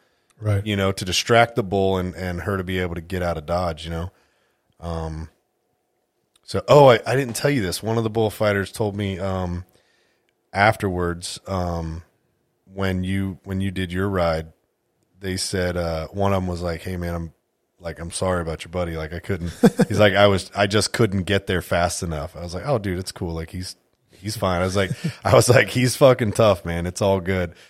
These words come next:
Speaker 2: And he's like, he goes, "Yeah, obviously, but, like, just," you just, you could tell, like, he felt bad. Like, he doesn't
Speaker 1: Yeah.
Speaker 2: even know us,
Speaker 1: Right.
Speaker 2: you know, but, um, but they
Speaker 1: But that was his job, and he feels like he
Speaker 2: That's
Speaker 1: failed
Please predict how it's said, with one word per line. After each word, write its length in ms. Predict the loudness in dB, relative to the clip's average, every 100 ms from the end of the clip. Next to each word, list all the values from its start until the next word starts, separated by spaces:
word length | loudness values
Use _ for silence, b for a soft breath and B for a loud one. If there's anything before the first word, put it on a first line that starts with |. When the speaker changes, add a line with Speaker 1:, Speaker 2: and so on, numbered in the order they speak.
| b b
Speaker 2:
And 120 | -4 -2
he's 140 | 2
like, 200 | 2 0
he 220 | -8 -2
goes, 160 | 0 4
"Yeah, 180 | 6 8
obviously, 420 | 8 4 -2 -4
but, 260 | -4 -4 -4
like, 220 | -6 -6
just," 300 | -6 -6 -8 _ _ _ _
you 260 | 0 2 4
just, 260 | 4 4
you 120 | 0 2
could 140 | 6
tell, 220 | 10 10
like, 180 | 8 4
he 120 | -2
felt 380 | 0 2 2 2
bad. 320 | 0 2 2
Like, 160 | 0 -4 B B
he 100 | 0
doesn't 140 | 6 8
Speaker 1:
Yeah. 60 |
Speaker 2:
even 180 | 8 8
know 220 | 8 8
us, 260 | 6 0 -2
Speaker 1:
Right. 80 | 0
Speaker 2:
you 120 | 0
know, 260 | 2 2 4
but, 320 | 4 2 b b b b b
um, 560 | -2 0 2 2 0 -4 _ _ -8
but 380 | 2 4 4 -2 _ _ _
they 340 | -4 -2 -2 -4 _ _ _ _ -14
Speaker 1:
But 160 | -4
that 180 | -2 0
was 120 | 0
his 160 | 0 0
job, 380 | 2 2 2 2
and 80 | 0
he 60 |
feels 320 | 2 2 2
like 160 | 2 -2
he 80 | 0
Speaker 2:
That's 180 | 4
Speaker 1:
failed 120 | 6